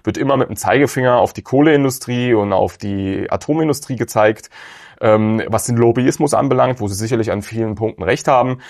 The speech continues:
Aber zeitgleich schaut man, was jetzt die eigene, äh, äh, Industrie angeht, schaut, schaut man weg. Also, ähm, natürlich haben da, ähm, etliche Spieler ein Interesse dran.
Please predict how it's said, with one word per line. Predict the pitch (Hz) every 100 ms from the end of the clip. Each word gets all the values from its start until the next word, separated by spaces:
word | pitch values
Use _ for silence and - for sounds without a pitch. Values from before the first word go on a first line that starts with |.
| - -
Aber | - 107
zeitgleich | - 127 143 120 117
schaut | - 127
man, | 113 110
was | 107
jetzt | 110 92
die |
eigene, | 71 135 190 123
äh, | 107 67 104 104 101 101 - 101 98
äh, | - 113
Industrie | 110 113 - 123
angeht, | 107 110 113
schaut, | - 104 104 - -
schaut | - 95
man | 90 90
weg. | 92 -
Also, | 95 95 95 - - -
ähm, | 107 104 107
natürlich | 110 95 147 165 127
haben | 107 113
da, | 104 101 -
ähm, | 104 101 104 - -
etliche | 120 135 113
Spieler | - - 135 120 107
ein | 107 104
Interesse | 107 101 127 139
dran. | 139 139 147